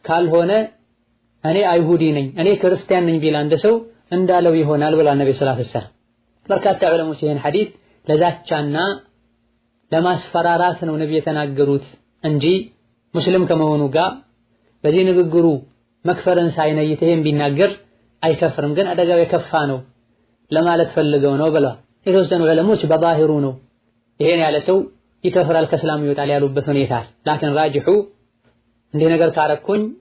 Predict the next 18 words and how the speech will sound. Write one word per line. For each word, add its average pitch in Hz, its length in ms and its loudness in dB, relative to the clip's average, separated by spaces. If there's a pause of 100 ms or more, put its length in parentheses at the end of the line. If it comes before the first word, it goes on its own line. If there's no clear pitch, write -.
(400)
ካፍር 151 340 -2
ነኝ፣ 151 180 -4 (340)
እንዲህ 160 200 -2
አይነት 175 200 2
ነገር 160 280 0
ካልሆነ፣ 160 480 0 (760)
እንዲህ 170 180 2
አይነት 175 200 0
ነገር 165 280 0
ከሆነ 151 280 0 (1200)
ከእስላም 175 320 0
ወጥቻለሁ» 160 600 -2
ያለ 147 280 -2
ሰው 196 160 2 (920)
ካፍር 160 380 -2
አይሆንም፣ 139 360 -2 (500)
ከፋራም 180 480 -2
አይኖርበትም። 147 600 -4